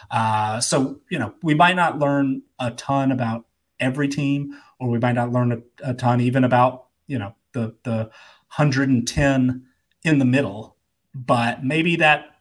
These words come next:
top ten, bottom ten, uh, might be worth a little extra attention,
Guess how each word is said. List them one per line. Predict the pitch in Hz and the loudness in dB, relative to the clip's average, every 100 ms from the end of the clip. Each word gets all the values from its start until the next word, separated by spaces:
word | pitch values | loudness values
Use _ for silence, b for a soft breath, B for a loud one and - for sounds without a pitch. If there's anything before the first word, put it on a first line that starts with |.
| - | -2
top | 175 175 | -2 -2
ten, | - 160 147 | -4 -4 0
bottom | 143 151 160 | 2 2 -2
ten, | 143 160 160 170 - B B B | -6 -6 -6 -8 -12 B B B
uh, | 135 123 123 123 123 123 123 120 143 - | -4 0 2 2 2 2 0 -2 -6 -10
might | 165 151 160 170 - _ _ _ | -10 -4 -4 -4 -8 _ _ _
be | - | -6
worth | 170 165 165 165 | -4 -2 -2 -2
a | |
little | 139 135 123 123 - | -2 0 -2 -4 -6
extra | - 127 - - 123 110 | -8 -6 -8 -6 -6 -6
attention, | 120 - - 120 - 110 104 | -6 -6 -4 -2 -4 -8 -10